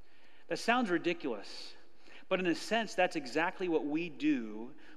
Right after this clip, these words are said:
with our old sinful self, isn't it? Paul says they're like clothes that you can put on and take off. And we walk around with this kind of baggage with us that we won't get rid of and we won't throw off, as Paul says,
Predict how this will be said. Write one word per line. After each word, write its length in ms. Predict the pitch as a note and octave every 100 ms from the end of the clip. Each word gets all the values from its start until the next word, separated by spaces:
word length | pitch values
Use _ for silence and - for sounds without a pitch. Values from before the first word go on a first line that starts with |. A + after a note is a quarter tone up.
| -
with 80 | C#3+
our 120 | C3
old 340 | D#3 D#3+ E3+
sinful 480 | - E3+ D3+ - C3+
self, 400 | - C#3 A2+ -
isn't 160 | A2+ D3
it? 140 | F3+ - - - - - - - - - -
Paul 220 | D#3+ F3
says 280 | - F3+ C#3+
they're 120 | C3+
like 240 | B2+ B2
clothes 580 | - D3+ C#3+ A2 F#2+ - - - -
that 160 | C3
you 40 | C#3+
can 140 | B2+
put 160 | - C#3+
on 140 | C3
and 100 | A#2+
take 240 | - A#2+ A#2
off. 480 | G#2+ F#2 - - - - - - - - - - - - -
And 80 | D3
we 100 | F#3+
walk 360 | E3+ G3 G3+
around 340 | E3 E3+ F#3+ D#3
with 100 | C#3+
this 140 | D3
kind 240 | - E3+
of 160 | D3+ B2+ - - -
baggage 420 | D#3+ E3 G3 F3
with 200 | C3+ C3+
us 140 | C3 -
that 120 | -
we 100 | C#3+
won't 300 | C3+ E3+ -
get 140 | D#3
rid 180 | D3+ F3+
of 140 | F#3 C#3
and 100 | C3
we 60 |
won't 240 | C3 F#3 - -
throw 380 | C#3+ F#3+ F#3+
off, 360 | E3 F3 C#3+ -
as 140 | C3+
Paul 280 | - D3 B2
says, 480 | - B2+ G#2+ G2+